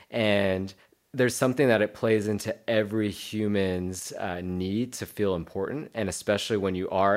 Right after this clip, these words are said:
<laughs> actually very important and in that celebrity mindset,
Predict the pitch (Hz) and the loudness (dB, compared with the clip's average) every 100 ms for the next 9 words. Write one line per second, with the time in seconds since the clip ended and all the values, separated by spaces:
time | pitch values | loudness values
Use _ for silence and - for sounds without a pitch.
0 | 113 - - - - 117 90 98 95 90 | 2 0 -6 -6 -2 -2 2 2 2 0
1 | 101 98 107 98 98 95 90 - 101 98 | -4 -2 0 -2 -2 -2 -4 -4 -4 -2
2 | 92 95 92 87 98 101 139 147 | 0 0 0 0 0 2 4 4